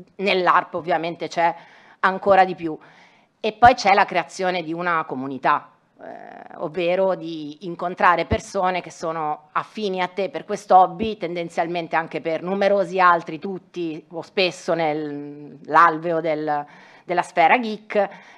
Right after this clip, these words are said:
e, ehm, si formano amicizie, e nel caso dell'arp anche relazioni sentimentali di lunghissimo corso, e si creano delle vere e proprie comunità. Forse un altro aspetto è,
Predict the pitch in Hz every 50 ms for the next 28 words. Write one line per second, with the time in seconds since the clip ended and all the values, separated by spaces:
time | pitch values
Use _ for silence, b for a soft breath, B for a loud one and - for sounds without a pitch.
0 | B _ - 208 190 190 190 196 - - 185 175 160 156 156 156 156 151 151 151
1 | 151 147 147 147 147 - 71 - 143 - - - - - - 233 196 208 208 196
2 | 185 190 190 190 196 226 226 233 - 226 220 220 - - - 214 220 208 202 196
3 | 175 165 170 165 160 160 160 156 156 156 151 147 151 143 139 143 143 180 175 -
4 | - - 147 143 139 - 170 _ - 180 170 160 170 160 160 170 160 170 165 -
5 | 151 156 151 - - 147 147 147 156 151 - - 165 156 - 156 147 147 - 143
6 | 139 139 - 165 151 139 143 147 151 156 160 160 170 - - 180 233 262 - 233
7 | 190 170 - - - - 165 147 B B B B B B B B - 190 180 170
8 | 170 165 165 160 160 _ _ _ _ - 247 190 220 226 240 233 233 226 202 196
9 | 180 185 185 190 185 185 190 196 190 190 180 185 - 185 180 165 - 190 175 160
10 | 160 156 156 156 - b b b b b b _ - 180 175 165 160 165 151 165
11 | 165 139 139 B B B B B B B _ - - - 262 285 285 277 - -
12 | 233 214 214 220 220 - 269 302 294 269 240 233 226 - 247 247 - - - -
13 | 190 170 170 - _ _ - 208 214 214 - - - _ - 214 202 202 202 202
14 | 190